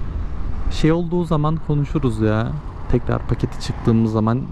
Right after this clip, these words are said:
Paketimizi teslim ettik işte, gördüğünüz gibi bu kadar. Hadi görüşürüz. Evet,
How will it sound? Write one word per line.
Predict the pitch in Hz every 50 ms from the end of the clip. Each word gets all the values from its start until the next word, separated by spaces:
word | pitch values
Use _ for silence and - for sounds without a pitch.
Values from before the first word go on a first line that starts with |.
| 143 -
Paketimizi | - 151 147 - 175 - 180 165 160 151 156
teslim | 156 - 165 156 - - 151 147
ettik | 147 - - - -
işte, | - - - - 113
gördüğünüz | 110 120 120 120 120 120 135 131 131 131 120 110 110
gibi | 110 101 110 113
bu | 117 117
kadar. | - 117 107 107 110 - - - - - - - - - - - - - - - - - - - - - - - - - -
Hadi | - 123 135
görüşürüz. | 123 120 117 113 117 - - 117 110 101 - - - - - - - - - - - - - - - - - - - - - -
Evet, | 151 143 -